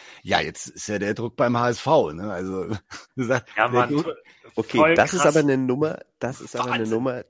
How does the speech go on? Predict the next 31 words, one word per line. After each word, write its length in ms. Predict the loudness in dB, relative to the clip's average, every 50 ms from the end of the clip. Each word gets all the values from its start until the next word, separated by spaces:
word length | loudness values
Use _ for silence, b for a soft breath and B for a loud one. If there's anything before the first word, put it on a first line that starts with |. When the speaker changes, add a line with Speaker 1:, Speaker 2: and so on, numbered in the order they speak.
| _ -6
Speaker 3:
das 200 | -6 -6 -6 -8
hat 260 | -12 -12 -14 -18 -18 _
er 180 | -8 -6 -6 -6
gesagt 680 | -4 -6 -6 -4 -4 -4 -4 -4 -6 -8 -10 -12 -16 -14
und 140 | -10 -8 -6
da 100 | -6 -4
wurde 160 | -4 -4 -4
er 160 | -4 -4 -6
von 220 | -8 -8 -10 -10 -8
allen 500 | -8 -6 -6 -4 -2 -2 -2 -2 -2 -2
Medien, 400 | -2 -2 -4 -4 -6 -6 -4 -4
Speaker 1:
Natürlich. 640 | -4 -4 -4 -4 0 2 2 2 4 2 0 0
Speaker 3:
Presse, 40 | -2 -4
was 140 | -4 -2 -4
weiß 160 | -4 -4 -6
ich, 160 | -12 -12 -8
Speaker 1:
Zu 80 | -4 -2
Speaker 3:
belächelt 460 | 0 2 2 2 2 2 2 0 -2
Speaker 1:
Recht. 80 | -4 -4
Speaker 3:
und 260 | -2 -2 -4 -4 -8
ich 160 | -10 -8 -6
habe 160 | -8 -8 -6 -8
in 80 | -6
dem 140 | -6 -4 -4
Moment 340 | -2 -2 -2 -4 -4 -6 -12 -12 -8
gesagt, 420 | -6 -4 -2 -2 -2 -2 -4 -8 _
„Aber 160 | -8 -8 -6 -6
er 100 | -6 -6
hat 100 | -8 -8
vollkommen 480 | -6 -4 -2 -2 -2 -2 -2 -2 -2
recht.“ 380 | -4 -6 -8 -10 -12 -16 -20